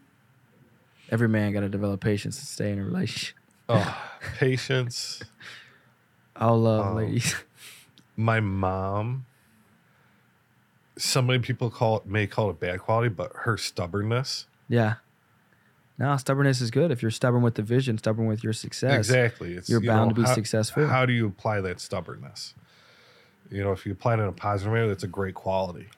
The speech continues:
Speaker 1: Absolutely.
Speaker 2: You know, the patience thing, sometimes I think that goes both ways, 'cause
Speaker 1: Yep.
Speaker 2: with teenage boys, I'm like, I think my patience is done.
Speaker 1: Yeah.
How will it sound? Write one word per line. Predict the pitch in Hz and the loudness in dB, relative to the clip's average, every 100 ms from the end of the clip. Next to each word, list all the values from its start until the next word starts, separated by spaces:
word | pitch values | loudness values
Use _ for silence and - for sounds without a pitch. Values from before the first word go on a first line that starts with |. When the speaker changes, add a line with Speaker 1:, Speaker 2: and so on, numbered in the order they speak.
| - | -2
Speaker 1:
Absolutely. | 113 - 107 120 127 107 | -2 -2 0 2 2 -2
Speaker 2:
You | 98 | -4
know, | 92 | -10
the | 87 | -12
patience | - 151 151 147 123 | -2 -2 0 -4 -2
thing, | 143 135 131 113 | 0 0 -2 -4
sometimes | 117 107 110 101 | -4 0 0 0
I | |
think | 92 110 | -2 -2
that | 95 - | -2 -2
goes | 90 | -6
both | - - - | -6 -12 -2
ways, | 117 117 113 104 | 4 4 2 -4
'cause | - 123 | 2 4
Speaker 1:
Yep. | 123 | 4
Speaker 2:
with | 98 87 | 0 -6
teenage | - 123 104 95 87 | -4 0 0 0 -2
boys, | 113 117 117 117 92 | 2 4 4 2 -2
I'm | 87 92 | -8 -8
like, | 82 76 - - _ _ _ _ _ _ _ _ _ _ _ _ _ _ _ | -8 -8 -14 -20 _ _ _ _ _ _ _ _ _ _ _ _ _ _ _
I | - | -18
think | - 90 | -12 -10
my | 85 | -10
patience | 80 104 92 92 - | -8 -6 -6 -8 -12
is | 73 | -14
done. | - 92 92 85 95 - 117 | -10 -8 -8 -8 -12 -6 2
Speaker 1:
Yeah. | 123 123 104 | 4 4 0